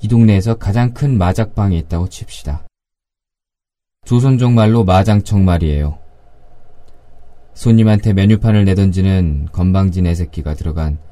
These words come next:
저 주방 안에 골방이 있고 거기에 마장상이 열 몇 개 된다고 칩시다. 그 정도로 크면 돈이 많이 돌지 않겠습니까?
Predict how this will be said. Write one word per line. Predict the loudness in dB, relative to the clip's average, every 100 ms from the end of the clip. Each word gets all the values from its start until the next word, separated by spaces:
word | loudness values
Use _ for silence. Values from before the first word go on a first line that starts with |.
| -20 -20 -20 -8
저 | -2 -2
주방 | 0 2 2
안에 | 2 0 -2
골방이 | -2 0 2 0 0
있고 | -4 -10 -12 -14 -16 -16 -16 -18 -20 -20 -20 -20 -20 -4
거기에 | -2 0 0 0 0
마장상이 | -2 2 2 2 0 0 -2 -6 -16 -10 0
열 | 2
몇 | 4 2
개 | -2 0
된다고 | 0 0 -2
칩시다. | -6 -12 -10 -10 -12 -20 _ _ _ _ _ _ _ _ _ _ _ _ _
그 | -2 2
정도로 | 2 2 -2
크면 | -2 -2 -2 -2
돈이 | 0 2 2
많이 | 2 0
돌지 | 0 -2 -2
않겠습니까? | -4 -6 -6 -6 -6 -8 -8